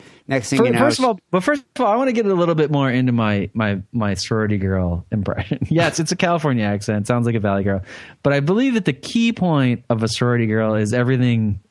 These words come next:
Speaker 2: it goes up at the end like a question. They can't make a statement without it being a question.
Speaker 1: I mean, I guess if you've watched a few John Hughes movies,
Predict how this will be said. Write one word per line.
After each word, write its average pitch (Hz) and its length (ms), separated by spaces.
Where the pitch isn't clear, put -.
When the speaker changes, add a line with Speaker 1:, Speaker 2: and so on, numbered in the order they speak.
Speaker 2:
it 117 100
goes 110 300
up 123 240
at 110 80
the 107 160
end 101 120
like 98 120
a 87 80
question. 90 580
They 120 60
can't 160 240
make 135 120
a 123 60
statement 123 380
without 113 240
it 117 60
being 123 220
a 107 60
question. 208 720
Speaker 1:
I - 80
mean, 180 120
I 185 80
guess 208 260
if 165 120
you've 135 220
watched 107 320
a 98 40
few 107 220
John 92 340
Hughes 95 380
movies, - 680